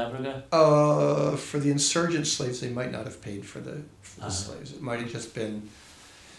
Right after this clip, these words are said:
Speaker 2: "We're not gonna string him up. We're not gonna hang him. We're just gonna send him over to Africa."
Speaker 1: I see.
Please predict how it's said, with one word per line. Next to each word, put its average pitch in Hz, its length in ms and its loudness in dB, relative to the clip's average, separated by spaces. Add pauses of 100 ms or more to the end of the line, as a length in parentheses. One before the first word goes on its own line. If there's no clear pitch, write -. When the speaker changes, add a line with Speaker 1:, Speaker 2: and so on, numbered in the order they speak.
(520)
Speaker 2:
"We're 143 260 -2
not 123 260 0
gonna 113 240 -6 (220)
string - 420 -6
him 113 180 -6
up. 113 200 -6 (280)
We're 127 120 -8
not 113 180 -6
gonna 117 160 -10
hang 113 320 -8
him. 113 140 -8
We're 110 120 -10 (100)
just - 200 -16 (340)
gonna 117 200 -8
send 117 240 -6
him 107 140 -8
over 110 200 -8
to - 100 -10
Africa." - 440 -12 (1120)
Speaker 1:
I 117 60 -10
see. 107 280 -10